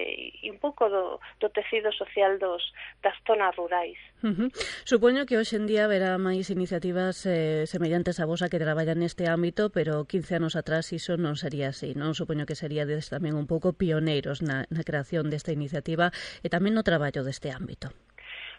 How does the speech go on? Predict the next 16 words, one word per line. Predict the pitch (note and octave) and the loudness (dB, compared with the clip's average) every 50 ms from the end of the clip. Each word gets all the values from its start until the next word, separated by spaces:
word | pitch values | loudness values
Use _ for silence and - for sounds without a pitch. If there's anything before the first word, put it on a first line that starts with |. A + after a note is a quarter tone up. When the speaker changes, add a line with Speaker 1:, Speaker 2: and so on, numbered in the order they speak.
| - - | -10 -2
Speaker 1:
Pois | - B3 A#3+ - | 0 0 2 2
supós | - F#3+ - C#4 D4+ - | -2 4 4 4 4 6
moi | D4 B3 A3 | 4 2 4
ben, | G#3 A3 G#3+ G#3 G3+ - - | 6 6 6 6 4 0 -2
porque | G#3 - - - G#3+ G#3 G3+ G3+ G3 F#3+ F#3 - | -4 -2 0 2 4 6 6 6 4 4 2 0
en | - A3 G#3+ G#3 | -4 -4 2 4
realidade | G#3+ G#3+ A3 A3 A3+ A3+ A#3+ B3 B3+ C4+ C4+ C#4 C#4 - - - - - - - - - _ | 6 6 6 6 8 10 12 12 12 12 8 6 2 -2 -8 -10 -10 -12 -14 -16 -18 0 _
houbo | - C4 C4 B3+ A#3+ C4 B3+ B3+ | 8 10 10 10 10 8 8 8
cooperativas, | - A#3 - A#3 A3+ G#3+ G#3+ G#3+ - C4+ B3+ A3+ G#3 G#3 - | 6 6 8 8 10 10 10 8 6 6 6 8 6 6 4
incluso | A3 G#3+ G#3 - A3+ - - A3 | -2 -6 -4 -2 -2 0 2 2
a | G#3 | 2
nivel | G#3 G#3 G#3 G#3+ A3+ A3+ A3+ A3+ G#3 - - | 4 4 6 6 6 6 4 2 0 0 -2
estatal, | - G#3+ - - - G3 G3 - - B3+ C4 B3+ A#3+ B3+ B3 - - - - - - - | -4 -4 -2 -2 -2 -2 4 8 10 12 12 12 10 8 6 2 -4 -10 -10 -10 -8 -8
que | - - G#3+ G#3+ G#3+ G#3 G#3 G3+ G3 G3 G3 G3 G3 - | -2 0 2 4 4 4 4 4 2 2 2 0 0 0
se | A3 G#3+ | -2 0
crearon | - A3 G#3 G#3+ A3+ B3 C4 A#3+ A3 G#3 G3+ G3 G3 | 2 4 8 10 10 10 10 8 6 4 2 -2 -6